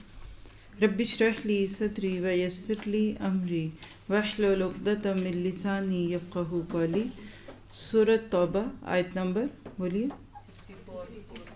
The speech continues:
सिक्सटी फ़ोर से तफसीर देखेंगे। पिछले सबक के आखिर में हमने क्या देखा था? हर सबक का पिछले सबक के साथ आपका तो जोड़ लगा होता है। किन की बातें हो रही हैं?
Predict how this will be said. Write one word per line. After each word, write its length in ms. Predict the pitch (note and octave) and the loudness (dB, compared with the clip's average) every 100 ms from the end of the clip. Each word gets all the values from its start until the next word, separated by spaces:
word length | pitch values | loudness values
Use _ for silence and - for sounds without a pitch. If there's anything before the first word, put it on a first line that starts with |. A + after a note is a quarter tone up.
| - - | -16 -6
सिक्सटी 400 | - G#3 - G3+ | 0 2 2 -2
फ़ोर 260 | G3 F#3+ F#3+ | 0 0 0
से 180 | F#3+ G3+ | 0 0
तफसीर 380 | G3+ G3 F#3+ F#3+ | 0 0 -2 -2
देखेंगे। 440 | F#3+ F#3+ G#3 G#3+ C4+ - - - - - - | -6 -4 -4 -4 -6 -10 -20 -18 -18 -18 -8
पिछले 260 | A#3+ B3 C#4 | -4 2 2
सबक 340 | C#4 A3+ A3 A3 | 6 4 4 4
के 100 | G#3+ | 4
आखिर 300 | F#3+ G3 G3+ | 4 2 0
में 120 | G#3 | 2
हमने 260 | G3+ F#3 F#3 | 2 0 0
क्या 180 | F#3+ E3 | 0 0
देखा 320 | D#3+ D3+ E3 | 0 -4 -6
था? 160 | D3 D#3+ - - - - - | -8 -8 -12 -14 -18 -14 0
हर 140 | A3 A3+ | 2 2
सबक 360 | - G#3+ A#3+ | 2 2 2
का 100 | B3 A3 | 0 -2
पिछले 300 | G#3 G#3 G#3 | -2 0 0
सबक 320 | G#3 E3+ F#3 | 0 -2 0
के 100 | G3 | -2
साथ 420 | F#3+ G3 G3 - - - - - - - - | 0 -2 -2 -12 -20 -20 -20 -20 -20 -20 -8
आपका 240 | F3+ F3 F3+ | -6 -4 -2
तो 120 | G3 | 0
जोड़ 220 | F#3 F3+ | 2 0
लगा 240 | E3+ E3+ E3 | 0 -2 -2
होता 240 | E3 E3+ | -4 -6
है। 60 | F3 - - - - - - - - - | -12 -14 -20 -18 -18 -18 -20 -20 -16 -2
किन 180 | A#3 A3+ | 0 2
की 140 | A#3+ | 2
बातें 320 | G#3 F#3 F3+ | 2 2 0
हो 160 | F3 E3+ | 0 0
रही 200 | D#3+ D#3 | 0 -2
हैं? 180 | E3 | -4